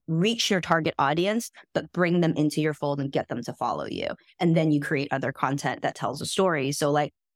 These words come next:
my best content that I spend my most time on, like, sometimes aren't the ones that get the highest views, but I'll pepper that with things that I know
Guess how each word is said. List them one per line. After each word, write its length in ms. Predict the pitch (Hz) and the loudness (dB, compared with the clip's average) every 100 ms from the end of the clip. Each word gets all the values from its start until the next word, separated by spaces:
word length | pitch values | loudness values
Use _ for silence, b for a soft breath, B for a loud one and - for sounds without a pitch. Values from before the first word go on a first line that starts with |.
| - | 0
my 180 | 202 320 | 2 4
best 320 | 185 170 175 | 4 2 2
content 420 | - 151 147 139 | 0 0 0 -2
that 100 | 139 | -2
I 40 | 139 | -4
spend 220 | - 156 | -2 0
my 80 | 147 | 2
most 260 | 143 - | 2 0
time 240 | - 147 143 | -2 -2 0
on, 360 | 135 127 135 - | 0 -2 -4 -4
like, 180 | 131 139 | -4 -4
sometimes 500 | - 156 160 156 147 - | -2 0 2 0 0 -2
aren't 200 | 147 139 | -4 -2
the 80 | 147 | -4
ones 280 | 139 135 143 | -2 -2 -2
that 100 | 135 | -2
get 160 | 123 | -4
the 60 | - | -4
highest 380 | 143 135 139 - | -2 -2 -2 -4
views, 420 | 131 135 165 220 _ _ - | 0 2 0 -2 _ _ -6
but 260 | 165 165 156 | 0 2 2
I'll 100 | 156 | 0
pepper 460 | 147 - 175 165 143 | -2 -2 -4 -2 -2
that 200 | 143 123 | -2 -2
with 240 | - 131 - _ - | -2 -2 -4 _ -2
things 300 | 156 131 143 | 0 0 -2
that 140 | 127 | -2
I 100 | 139 | -2
know 460 | 135 131 131 127 | -2 -2 -2 -4